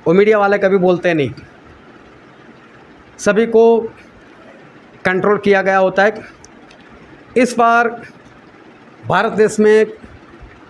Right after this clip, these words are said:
चुनाव से पहले हमारे जो प्रधानमंत्री थे और अभी भी है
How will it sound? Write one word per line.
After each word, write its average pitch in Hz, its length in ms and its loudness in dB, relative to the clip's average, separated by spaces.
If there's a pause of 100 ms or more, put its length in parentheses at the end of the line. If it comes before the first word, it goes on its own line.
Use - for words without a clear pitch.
(280)
चुनाव 202 340 0
से 220 180 0
पहले 208 340 2 (1000)
हमारे 202 300 0
जो 214 120 2
प्रधानमंत्री 208 720 2 (420)
थे 208 280 4
और 175 300 -4
अभी 180 220 2
भी 202 120 2
है 196 140 2